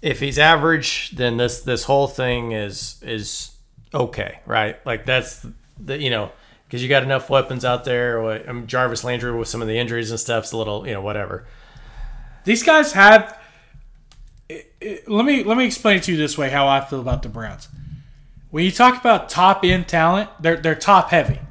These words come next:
Speaker 1: Yeah.
Speaker 2: Like, they have a lot of top end talent. Baker Mayfield could still potentially be a solid quarterback, and they got a solid receiver, solid linebacker, but they're very top heavy,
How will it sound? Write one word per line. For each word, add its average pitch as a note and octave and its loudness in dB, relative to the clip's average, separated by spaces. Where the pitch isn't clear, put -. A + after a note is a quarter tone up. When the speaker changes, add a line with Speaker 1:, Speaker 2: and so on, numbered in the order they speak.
Speaker 1:
Yeah. A2 -6
Speaker 2:
Like, C3+ -2
they F#3+ 8
have G#3+ 8
a D#3+ 4
lot F3 8
of - -6
top E3+ 6
end D#3+ 2
talent. D#3+ 4
Baker F#3 4
Mayfield E3+ 4
could G3+ 6
still F#3 2
potentially F3 -2
be E3 2
a D#3 4
solid D#3 6
quarterback, D3+ 4
and D#3 -2
they D3+ 2
got D#3+ 8
a D3+ 4
solid E3 8
receiver, D#3+ 2
solid F#3 6
linebacker, D#3 2
but E3+ 8
they're E3+ 4
very G3+ 6
top G#3+ 8
heavy, A#3+ 2